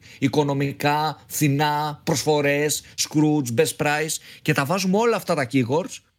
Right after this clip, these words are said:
μέσα εκεί. Οπότε, στην ουσία, δημιουργούμε ένα ad group, το οποίο μπορεί να έχει είκοσι, είκοσι πέντε keywords, αλλά δίνουμε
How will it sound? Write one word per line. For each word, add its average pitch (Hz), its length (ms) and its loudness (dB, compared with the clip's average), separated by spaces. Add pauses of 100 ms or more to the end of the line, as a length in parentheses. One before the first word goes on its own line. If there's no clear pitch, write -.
(240)
μέσα 175 280 0
εκεί. 160 360 -2
Οπότε, 143 280 -2
στην 170 240 -4
ουσία, 170 300 -2
δημιουργούμε 143 840 -2 (260)
ένα 151 460 0
ad 117 140 -2
group, 170 160 4 (220)
το 165 100 2
οποίο 156 240 2
μπορεί 170 180 0
να 180 80 -2
έχει 180 320 -4 (380)
είκοσι, 165 380 -2
είκοσι 135 180 -4
πέντε 156 300 0
keywords, 135 460 -2 (580)
αλλά 131 360 2
δίνουμε 135 800 0